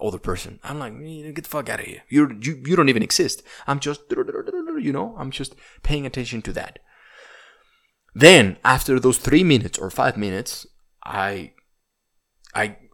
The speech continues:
open up another, um, you know, I turn the page, and now I ask for something.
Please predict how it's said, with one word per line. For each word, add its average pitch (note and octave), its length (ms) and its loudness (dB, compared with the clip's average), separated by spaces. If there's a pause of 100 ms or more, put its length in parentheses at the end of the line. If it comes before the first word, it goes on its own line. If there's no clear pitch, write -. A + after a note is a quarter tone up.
(140)
open C3 260 0
up C3 240 2
another, A2 720 2
um, F2+ 520 -12 (680)
you F#2+ 100 -12
know, G2+ 100 -10
I F#2 200 -6
turn C#3 280 2
the D3 80 4
page, - 540 0 (240)
and G2 200 -4
now A#2 320 4
I - 180 -4 (140)
ask - 440 6
for - 180 -6
something. - 520 -8